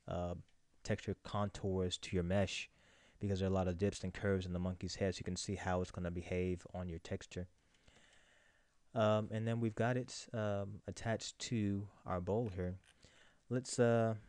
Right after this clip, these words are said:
let's place our camera, uh, so we're to the point where we can see it. So, uh, left click on your camera, left, hold down your left button and scroll, scroll on the X axis. Press R to rotate your camera, and then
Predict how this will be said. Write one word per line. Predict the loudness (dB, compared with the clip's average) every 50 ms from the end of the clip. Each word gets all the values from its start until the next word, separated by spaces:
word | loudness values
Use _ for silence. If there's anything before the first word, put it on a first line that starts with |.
| -20 -20 -20 -20 _ -6 -2
let's | -2 -2 0
place | 2 0 2 4 4
our | 4 4 4
camera, | 2 -2 -2 -2 -2 0 0 0 0 -2 -4 -6 -12 -20 _ _ -20 _ _ _ _ _ _ _ _ _ -10 -6
uh, | -6 -4
so | -4 -4 -2
we're | 0 0 0 -2 -6
to | -6 -6 -4
the | -2 -4
point | -2 -2 0 2
where | 2 2
we | 2
can | 0 -2 -6
see | -6 -4 -4 -2
it. | -2 -4
So, | -2 -4 -4 -4 -6 -10 -6
uh, | -6 -4 -4 -4 -6
left | -4 -2 -2 -2 -2 -2
click | -4 -4 -2 -2
on | -2 -2
your | -2 -4
camera, | -4 -4 -2 -2 -2 -2 -4 -6 -6 _ -20 -20 -20 -20 -20 -20 -20 -20 -20 -20 -20 -20 -20 _ _ _ _ _ -8
left, | -2 2 4 4 4 2 0 -8 -10 -10 -10 -10 -14 -20 _
hold | -2 0 2
down | 2 4 2
your | 2
left | 2 0 0 0 2
button | 2 2 2 2 -2
and | -6 -6 -8
scroll, | -4 -4 -4 -4 -2
scroll | -6 -6 -2 -2 -2 0
on | 0 -2
the | -2 -2
X | -2 -4 -4
axis. | -4 -4 -4 -4 -6 -8 -10 -10 -10 -10 -14 -16 _ _ _ _ -20 _ _ -20 -8
Press | -4 0 2 2 0 0 2
R | 4 6 6 6 4
to | 4
rotate | 2 2 2 0 0 -2 -2 -2 -2 -4 -8 -12 -6
your | -6 -6
camera, | -6 -4 -4 -4 -2 -2 -4 -4 -6 -8 -12 _ _ _ _ _ _ _ _ _ _ _ _ _ _ _ _ _ _ _ _ _ _ _ -20 _ _ _ _ _ _ _ _ _ _ _ _ _ _ _ _ _ _ -4
and | -2 4
then | 6 6 6 6 4 0